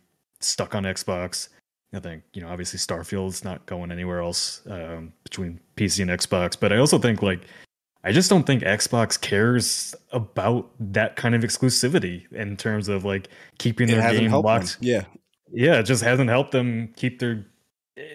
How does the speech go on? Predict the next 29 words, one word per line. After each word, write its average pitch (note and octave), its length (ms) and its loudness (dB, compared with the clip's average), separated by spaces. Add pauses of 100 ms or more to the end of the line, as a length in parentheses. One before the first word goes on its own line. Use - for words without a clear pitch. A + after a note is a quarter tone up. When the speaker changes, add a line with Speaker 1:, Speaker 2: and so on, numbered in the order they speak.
(180)
Speaker 1:
like, B2 160 0
all C3 160 4
they D3 160 4
care D3 200 2
about A#2 180 2
is G2+ 100 -2
getting B2 220 0
as G2+ 80 -4
many A2+ 180 0
Game A2 220 -4
Pass A#2 220 -2
subscribers A2 460 -4
as G#2+ 100 -8
they G2+ 120 -6
want. F#2 340 -8
Like, F2+ 180 -12
they, G2 180 -6 (420)
Xbox G#2+ 480 -2
is G2+ 140 -8
just A2 340 -6
a F#2 240 -8 (200)
mechanism B2 680 0
to A#2 80 -6
deliver A2+ 600 0
Game G#2 340 -6
Pass F2+ 300 -8
these F2 180 -10
days E2+ 280 -6
because F2+ 360 -10